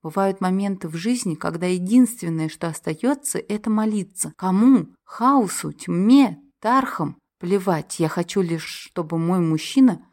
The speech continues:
снова открыл глаза. Я накажу всех, кто довёл его до этого состояния. Каждого предателя я лично уничтожу.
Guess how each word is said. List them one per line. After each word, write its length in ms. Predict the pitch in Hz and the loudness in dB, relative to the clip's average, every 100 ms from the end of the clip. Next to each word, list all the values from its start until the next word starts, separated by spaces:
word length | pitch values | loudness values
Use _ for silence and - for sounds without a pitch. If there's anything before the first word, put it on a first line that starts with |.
| _ _ _ | _ _ _
снова 500 | - 202 196 160 151 | -6 -2 0 0 -2
открыл 380 | 151 - 151 | -4 -6 -6
глаза. 500 | 151 156 160 160 143 - _ _ _ _ | -6 -6 -4 -6 -6 -10 _ _ _ _
Я 140 | - 165 | -8 -4
накажу 420 | 180 185 190 220 | 0 2 2 2
всех, 460 | 214 - - 208 - | 0 -2 0 0 0
кто 180 | - | -6
довёл 380 | 156 160 160 160 | -2 -2 -2 -4
его 320 | 151 151 202 | -4 -2 0
до 100 | 214 | 0
этого 400 | 165 185 190 175 | 0 -2 -2 -4
состояния. 840 | 180 - - 190 170 151 143 139 151 _ _ _ _ _ _ _ | -6 -8 -8 -6 -4 -4 -4 -8 -12 _ _ _ _ _ _ _
Каждого 540 | - 202 180 160 156 156 | -2 0 0 -2 -2 -4
предателя 720 | - 160 190 247 - 165 151 - | -4 -2 0 0 -2 -6 -6 -8
я 180 | 165 160 | -4 -2
лично 640 | 175 262 269 - 160 - | 0 -2 -2 -4 -4 -4
уничтожу. 920 | 208 226 220 - - 254 214 156 151 | -2 0 0 -4 -4 2 2 0 -6